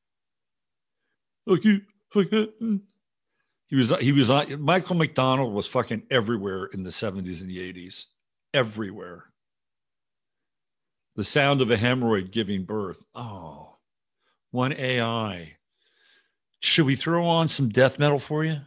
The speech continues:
How about, how about some Swedish death metal? We, we could have Grave Yacht. How about Rot Yacht? Yeah, we'll do a whole month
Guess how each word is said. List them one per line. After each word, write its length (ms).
How 100
about, 220
how 120
about 200
some 160
Swedish 560
death 360
metal? 380
We, 160
we 160
could 140
have 240
Grave 380
Yacht. 440
How 80
about 320
Rot 320
Yacht? 460
Yeah, 260
we'll 160
do 220
a 40
whole 320
month 460